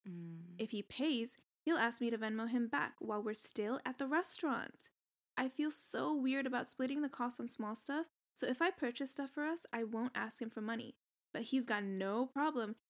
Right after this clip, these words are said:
Speaker 2: hitting me up for the two dollars and twenty-six cents I owe him.
Speaker 1: Mm.
Speaker 2: Am I not worth a five dollar kids meal? I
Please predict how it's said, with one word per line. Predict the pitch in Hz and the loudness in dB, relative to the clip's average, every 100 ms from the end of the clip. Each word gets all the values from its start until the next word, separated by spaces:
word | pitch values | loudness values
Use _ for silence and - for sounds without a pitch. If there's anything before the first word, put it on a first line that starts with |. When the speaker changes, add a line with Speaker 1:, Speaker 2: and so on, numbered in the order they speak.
| _ - | _ 0
Speaker 2:
hitting | 220 220 | 2 4
me | 220 302 | 4 4
up | 220 | 2
for | 247 | 0
the | 208 | 0
two | - 262 | 2 2
dollars | 254 226 214 202 | 4 2 0 -2
and | 190 | -6
twenty-six | - 214 226 226 - | -4 -2 0 -2 -2
cents | 226 226 - | -2 -2 -2
I | 202 220 | -2 -2
owe | 208 - | -4 -6
him. | 226 - 240 240 _ 180 | -8 -8 -8 -10 _ -10
Speaker 1:
Mm. | 170 170 175 170 170 - _ _ _ - - _ _ _ | -8 -8 -10 -12 -14 -20 _ _ _ -20 -20 _ _ _
Speaker 2:
Am | 240 233 | 0 2
I | 247 | 2
not | 302 240 269 208 | 4 2 2 -2
worth | 220 202 226 | -2 -2 -2
a | 220 | -8
five | - 202 196 208 | -8 -4 -4 -4
dollar | 208 208 | -4 -6
kids | 214 - 190 - | -6 -6 -4 -2
meal? | 214 226 247 262 - _ | -2 -2 -2 -4 -10 _
I | - | 0